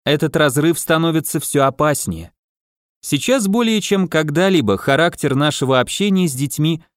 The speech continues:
определяет будущее мира. При нынешнем уровне распространения информации двуличие нашего подхода очевидно. Разве не позор, что мы проповедуем гуманизм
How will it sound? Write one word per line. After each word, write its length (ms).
определяет 720
будущее 600
мира. 420
При 160
нынешнем 560
уровне 340
распространения 920
информации 840
двуличие 640
нашего 400
подхода 480
очевидно. 640
Разве 380
не 160
позор, 460
что 240
мы 160
проповедуем 840
гуманизм 680